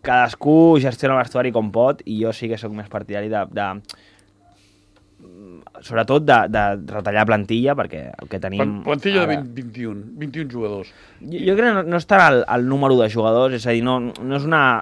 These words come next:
Speaker 1: una equació matemàtica de tens tants jugadors i puges tants del B i et surt bé. No, jo crec que és,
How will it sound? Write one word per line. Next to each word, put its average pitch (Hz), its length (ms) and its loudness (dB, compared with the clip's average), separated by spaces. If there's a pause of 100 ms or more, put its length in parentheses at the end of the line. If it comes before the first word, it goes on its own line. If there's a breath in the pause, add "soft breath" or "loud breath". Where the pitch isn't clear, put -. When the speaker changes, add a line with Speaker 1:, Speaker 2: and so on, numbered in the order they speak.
(260)
Speaker 1:
una 120 260 -4
equació 117 540 -2
matemàtica 110 600 -2
de 107 140 4
tens 123 260 -4
tants 120 240 -4
jugadors 113 600 0 (120)
i 117 160 -8
puges 113 380 -4
tants 110 300 0
del 107 180 4
B 107 140 2 (120)
i 104 120 -4
et 101 120 -12
surt 110 300 -8
bé. 101 280 -4 (520 soft breath)
No, 113 220 -4
jo 113 120 0
crec 127 180 0
que 135 120 2 (200)
és, 117 240 -8